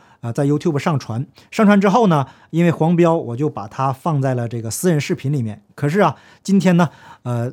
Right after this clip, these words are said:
YouTube 又再次把我这些私人视频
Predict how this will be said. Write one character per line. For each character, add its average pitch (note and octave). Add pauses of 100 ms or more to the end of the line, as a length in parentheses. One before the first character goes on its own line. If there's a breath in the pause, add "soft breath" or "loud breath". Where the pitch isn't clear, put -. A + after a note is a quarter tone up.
YouTube F#3
又 E3+
再 G3
次 -
把 C3+
我 C#3+
这 D#3
些 D3+
私 C4
人 D#3+
视 F3+
频 B2